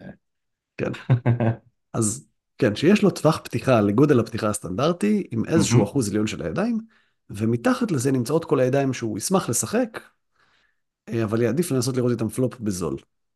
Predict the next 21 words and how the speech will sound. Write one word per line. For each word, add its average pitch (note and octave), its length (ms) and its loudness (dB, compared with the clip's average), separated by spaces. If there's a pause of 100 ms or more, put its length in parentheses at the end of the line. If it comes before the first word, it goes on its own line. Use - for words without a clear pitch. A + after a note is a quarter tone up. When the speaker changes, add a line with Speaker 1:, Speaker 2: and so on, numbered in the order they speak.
(760)
Speaker 1:
מהמם. A2 280 0 (500)
מה A2+ 180 4
זה A#2+ 80 4
הידיים G2 340 4
Speaker 2:
ו- - 40 4
Speaker 1:
האלה? D3 160 2 (440)
Speaker 2:
זה A3 60 -2 (120)
Speaker 1:
כאילו - 200 -8
Speaker 2:
פשוט F#3 200 0
כל D3 180 2
מה C#3+ 80 4
שנמצא A#2+ 460 0
אחרי C3 500 0
ונראה G#2+ 380 -2
טוב, A2 240 -4
זה G2 220 -4
יכול A2 200 -2
להיות A2 100 0
כל A#2+ 140 -4
מיני G#2+ 400 0
אוף-, C3 220 -8